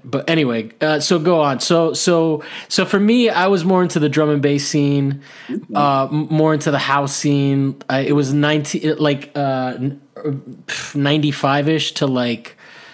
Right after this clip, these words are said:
Speaker 1: I still went, uh, uh, to, to when, as I go, got older, but I just didn't, like,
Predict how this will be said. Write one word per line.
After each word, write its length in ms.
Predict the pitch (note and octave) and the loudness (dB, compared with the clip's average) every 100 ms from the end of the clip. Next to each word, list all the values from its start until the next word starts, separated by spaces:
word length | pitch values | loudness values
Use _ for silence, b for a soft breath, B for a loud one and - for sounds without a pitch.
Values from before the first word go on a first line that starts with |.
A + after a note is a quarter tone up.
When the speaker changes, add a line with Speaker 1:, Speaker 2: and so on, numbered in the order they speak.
| B B B B B B - | B B B B B B -4
Speaker 1:
I 80 | G#3 | -2
still 280 | - C4 | 2 2
went, 340 | G3+ F#3+ G3+ - | 4 2 2 -2
uh, 20 | |
uh, 480 | - D#3+ - D#3 D3+ C#3+ | -2 -2 0 -2 -2 -2
to, 260 | F#3 D#3 | -2 -2
to 140 | C#3+ - | -4 -4
when, 220 | D#3 D#3 | -2 0
as 180 | D3+ D3 | 0 0
I 80 | D3 | 2
go, 280 | D3 - - | 0 -2 -4
got 200 | C#3+ D3 | 0 0
older, 320 | D3 D3+ C3+ A#2+ | 2 0 0 -2
but 420 | B2+ B2 A#2+ - | -2 -2 -4 -6
I 100 | B2+ | -4
just 280 | C3+ C#3+ C#3+ | 0 0 -2
didn't, 380 | D3 D3 C#3+ C3+ | 0 2 2 0
like, 400 | B2+ B2 A2+ - | -2 -2 -2 -8